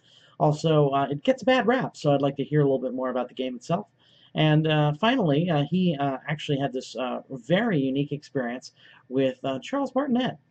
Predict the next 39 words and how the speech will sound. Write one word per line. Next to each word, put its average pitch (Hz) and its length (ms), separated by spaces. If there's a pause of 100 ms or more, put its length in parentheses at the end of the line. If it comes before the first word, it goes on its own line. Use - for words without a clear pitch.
(300)
uh, 123 400
that 123 260 (140)
brought, 170 340 (140)
uh, 127 220
to - 140
new, 139 320
brought 185 600 (420)
to 143 140
light 160 420 (100)
some 139 240
new 175 140
information 165 560
about, 120 300 (360)
uh, 127 140
the 127 120
character 117 540
of 120 160
Mario 147 460
and 113 160
how 131 380 (420)
early 147 640
Charles, 127 580
uh, 120 240
was 120 300
voicing 160 420
him. - 140 (580)
Uh, 247 240
so 247 320 (320)
hopefully 285 320
you 208 80
enjoy 185 320
this. 175 260
Uh, 151 120
this 147 120
is - 120
episode 160 400
three, 143 320 (280)
uh, 120 80
with 117 220